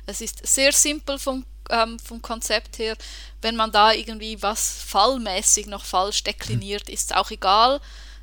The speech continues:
Speaker 1: Ähm, zumindest war man dann höflichkeitsmäßig nicht falsch auf, auf der falschen Fährte. Also deshalb finde ich das so. Aber eben nicht mal das unterstützen alle.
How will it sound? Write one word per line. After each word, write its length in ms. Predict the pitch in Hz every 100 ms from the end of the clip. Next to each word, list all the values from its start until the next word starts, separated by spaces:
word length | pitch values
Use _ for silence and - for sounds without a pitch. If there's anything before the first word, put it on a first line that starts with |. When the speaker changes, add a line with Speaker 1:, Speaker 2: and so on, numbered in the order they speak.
| -
Speaker 1:
Ähm, 260 | 208 202 202
zumindest 420 | - 220 214 -
war 140 | 196 202
man 220 | 202 196
dann 220 | 185 196 - -
höflichkeitsmäßig 1080 | 233 - 262 - 220 220 - 226 226 233
nicht 240 | 226 220 -
falsch 420 | 202 208 - - -
auf, 260 | - 208 - -
auf 200 | 208 -
der 120 | 220
falschen 400 | 202 208 226 220
Fährte. 440 | - 190 - 196 190 - - - - -
Also 380 | 202 214 196 - -
deshalb 340 | 214 - 202 196
finde 200 | 214 208
ich 80 |
das 220 | - 190 -
so. 180 | 202 - -
Aber 200 | 208 214 - - - -
eben 240 | 285 269
nicht 160 | 277 254
mal 120 | 226
das 280 | 202 226 -
unterstützen 640 | 233 - - 220 - 214
alle. 320 | 180 175 180